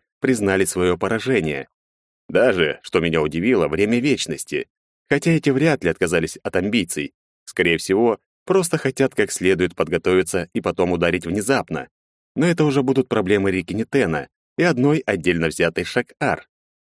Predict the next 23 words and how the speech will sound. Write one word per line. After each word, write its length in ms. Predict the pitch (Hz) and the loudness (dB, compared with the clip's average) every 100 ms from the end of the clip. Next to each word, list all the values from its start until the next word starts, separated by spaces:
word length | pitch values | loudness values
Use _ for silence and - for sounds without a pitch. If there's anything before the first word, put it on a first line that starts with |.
| _ - | _ 0
Так 180 | 156 151 | 0 0
что 160 | - | 2
вернулись 520 | 131 110 92 104 95 - | 2 2 2 2 2 0
мы 120 | 87 | -4
к 60 | |
неприятному 560 | 90 85 90 87 87 82 | -2 -2 2 2 2 0
разговору 420 | 80 82 95 92 | 0 2 2 2
с 80 | 85 | 2
ящеркой 440 | 92 90 92 92 | 0 0 -2 -2
уже 160 | 87 92 | 0 2
в 40 | |
реальности, 640 | 98 117 95 76 - 71 69 _ _ | 4 4 2 -2 -6 -8 -10 _ _
на 140 | 92 87 | -2 0
осточертевшем 800 | - 82 92 - 104 95 95 85 | 0 -2 -2 0 0 2 0 -2
Колоскине. 720 | 90 92 - 123 90 73 67 _ _ _ _ - | 0 -2 -4 -4 -2 -4 -8 _ _ _ _ -10
Хиба 280 | - 175 131 | -2 2 2
ушел 320 | 110 - 87 | 2 2 2
на 120 | 82 | 0
камбус 440 | - 110 95 90 | 2 0 2 -2
под 120 | - 85 | -4 -2
предлогом 480 | 82 85 82 85 | 0 2 2 2
готовки 440 | 82 82 87 82 101 | -2 0 -2 -2 -2
ужина, 480 | 113 107 76 73 | -2 -2 -4 -8